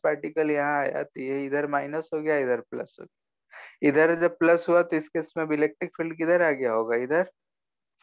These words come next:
हो गया है। तो इस case में हमें क्या दिखेगा कि ये charge particle यहाँ से यहाँ तक आया, तो इसका जो speed होगा, बढ़ रहा होगा, speed बढ़ेगा,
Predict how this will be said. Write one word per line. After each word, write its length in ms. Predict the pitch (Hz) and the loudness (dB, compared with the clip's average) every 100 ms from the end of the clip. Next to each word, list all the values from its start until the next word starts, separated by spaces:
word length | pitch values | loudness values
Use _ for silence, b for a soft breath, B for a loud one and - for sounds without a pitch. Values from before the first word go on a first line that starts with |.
| B B _ _ _ _ _ _ _ _ | B B _ _ _ _ _ _ _ _
हो 80 | 151 | -6
गया 200 | 165 160 | 0 0
है। 140 | 117 - _ _ B B B - | 0 -8 _ _ B B B 0
तो 240 | 196 - _ _ _ - | 0 0 _ _ _ 0
इस 240 | 175 202 - | 0 0 -4
case 320 | - 185 185 | 2 2 2
में 100 | 180 | -4
हमें 300 | 175 165 170 | -4 -4 -6
क्या 160 | 165 156 | -2 0
दिखेगा 540 | - 131 - 131 139 165 | 0 -6 -4 -2 0 -4
कि 180 | 165 147 | -4 -8
ये 80 | |
charge 340 | 143 139 135 139 143 | -4 0 0 0 -2
particle 560 | 131 131 139 - 143 | -4 -4 -12 -8 -8
यहाँ 280 | 135 120 127 | -6 -6 -8
से 140 | - 135 | -8 -4
यहाँ 180 | 123 127 | -4 -2
तक 160 | 143 139 | -4 0
आया, 280 | 135 - - - B | 0 0 -4 -6 B
तो 260 | 180 - 147 | -10 -4 -2
इसका 300 | 143 - 175 | -2 0 0
जो 140 | 170 165 143 | 0 -2 -6
speed 560 | - - 170 175 185 | -6 -10 -2 0 2
होगा, 280 | 170 170 175 | 2 4 4
बढ़ 220 | 165 160 | 4 2
रहा 220 | 165 170 | 4 4
होगा, 400 | 165 165 165 185 - _ _ _ _ _ _ _ _ _ _ _ _ _ _ _ _ _ _ _ _ _ - | 4 4 2 0 -4 _ _ _ _ _ _ _ _ _ _ _ _ _ _ _ _ _ _ _ _ _ -12
speed 360 | 123 - 147 151 | -12 -4 -4 0
बढ़ेगा, 400 | 151 156 160 | 2 2 2